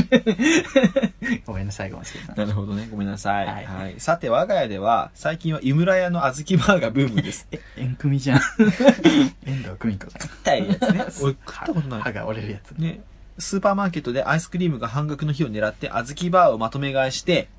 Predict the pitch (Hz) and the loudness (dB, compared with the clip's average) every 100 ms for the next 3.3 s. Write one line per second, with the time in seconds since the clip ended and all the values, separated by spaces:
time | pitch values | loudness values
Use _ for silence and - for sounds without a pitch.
0 | - - - 101 117 87 - 143 196 190 | -20 -20 -16 -12 -12 -10 0 4 6 4
1 | 151 104 156 165 175 - 101 101 - - | 2 4 6 6 6 2 -4 -4 -8 -16
2 | - - - 101 - - - - - - | -20 -18 -14 -14 -12 -12 -12 -14 -16 -20
3 | - - | -18 -16